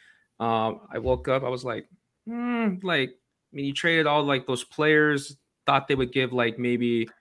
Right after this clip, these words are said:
a spot to, like, Sam-, Samuel Fagemo or one of these other prospects. So it kinda blocks him. And as Joe mentioned, I,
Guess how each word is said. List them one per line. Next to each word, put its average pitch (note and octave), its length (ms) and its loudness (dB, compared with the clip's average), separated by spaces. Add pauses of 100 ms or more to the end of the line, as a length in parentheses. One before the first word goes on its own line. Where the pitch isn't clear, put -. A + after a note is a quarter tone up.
(380)
a - 60 -10
spot B2 380 2
to, C3+ 80 -4
like, A#2 200 0
Sam-, B2 460 -4
Samuel A#2+ 400 -4
Fagemo A#2+ 800 -2
or A2 440 -4 (920)
one B2+ 400 -2
of C#3+ 40 0
these C3 160 0
other C3 180 2
prospects. A#2 520 -2
So C3 80 -4
it B2 100 -4
kinda E3 220 -2
blocks B2 460 0
him. C3+ 100 -2
And B2 100 0
as A2+ 120 -4
Joe C#3 240 -2
mentioned, B2 520 -2
I, A2+ 220 -4